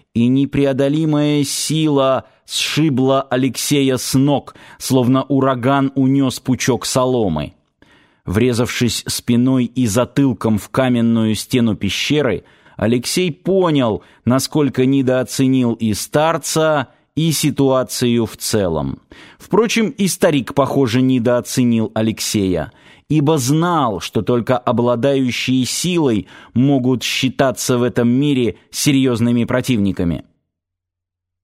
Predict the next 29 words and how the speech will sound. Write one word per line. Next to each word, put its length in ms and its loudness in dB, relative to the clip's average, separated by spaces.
Но 220 2
вот 280 0
о 120 0
том, 380 0
что 260 -2
сила 500 0
может 380 0
быть 240 0
разной – 760 0
как 260 -2
видно, 640 2
забыл. 720 0
Алексей 480 0
вскочил 600 0
мгновенно, 1000 0
мимолетно 720 2
опершись 800 -2
о 100 0
пол 400 0
левой 380 0
рукой. 500 -4
В 180 -18
правой 600 0
уже 260 2
налился 580 0
смертоносной 880 0
тяжестью 600 0
длинный 520 2
меч. 560 -2